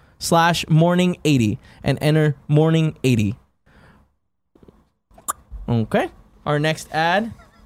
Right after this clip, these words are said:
<laughs> is Zevit.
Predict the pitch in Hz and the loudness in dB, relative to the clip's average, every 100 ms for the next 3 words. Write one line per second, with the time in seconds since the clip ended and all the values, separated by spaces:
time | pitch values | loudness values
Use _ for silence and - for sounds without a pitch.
0 | _ _ - - - - - - - _ | _ _ -20 -20 -20 -20 -20 -20 -20 _
1 | - 240 233 208 - 175 170 170 160 131 | -4 -2 -2 -4 -2 0 0 -2 -4 2
2 | 156 123 101 | 2 2 -2